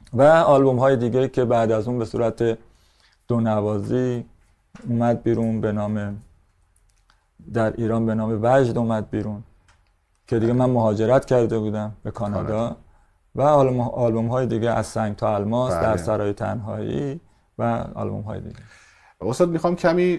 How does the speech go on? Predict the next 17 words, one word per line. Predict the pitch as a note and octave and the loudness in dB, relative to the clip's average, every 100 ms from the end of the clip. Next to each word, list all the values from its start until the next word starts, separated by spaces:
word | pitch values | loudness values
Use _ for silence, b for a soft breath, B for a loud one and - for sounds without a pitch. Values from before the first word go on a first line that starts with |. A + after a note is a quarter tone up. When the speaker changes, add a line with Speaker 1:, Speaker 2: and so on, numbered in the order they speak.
| D#2+ | -2
Speaker 2:
اه، | G#2+ G#2+ G2+ | -2 -2 -2
جسارت | A#2 A2+ B2+ C3+ C#3 | -2 0 2 2 2
کنم | D3+ D3 C#3+ | 0 2 4
و | C3 | 4
وارد | A#2+ A2+ A2+ A#2 B2 | 4 4 4 2 2
یک، | C#3+ C#3+ C2+ | 0 -2 -6
اه، | G2+ G2 | -4 -4
مناقشه‌ای | G2 G#2+ G#2+ G2+ G2 A#2+ B2+ | -2 -2 -2 -2 -2 0 0
بشم | D3 C#3 C#3+ | 0 0 0
که | B2+ | 2
البته | G2+ G2+ F#2+ A#2 | 2 2 0 0
این، | B2+ C#3+ - | 0 0 -2
اه، | F#2+ F#2+ F2+ | -6 -6 -8
طرف | E2+ F#2 F#2 G2 | -6 -4 -2 -4
مناقشه | G2 F#2+ F#2+ F#2+ A#2 | -4 -4 -4 -4 -4
من | B2 B2 | -2 -2
نیستم. | B2+ A#2+ - D2+ | -2 -4 -6 -10